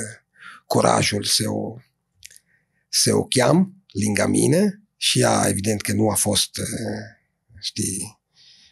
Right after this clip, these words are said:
deodată așa disponibilă, fiindcă Elena are, a făcut Academia de Poliție,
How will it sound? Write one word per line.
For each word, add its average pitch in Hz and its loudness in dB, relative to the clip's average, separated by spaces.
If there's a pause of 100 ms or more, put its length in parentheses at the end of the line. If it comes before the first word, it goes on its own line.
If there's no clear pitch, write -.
(240)
deodată 107 0
așa 98 0 (500)
disponibilă, 107 2
fiindcă 104 -2
Elena 101 0
are, - -4 (720)
a 98 -10
făcut - -6
Academia 104 0
de 98 0
Poliție, 113 0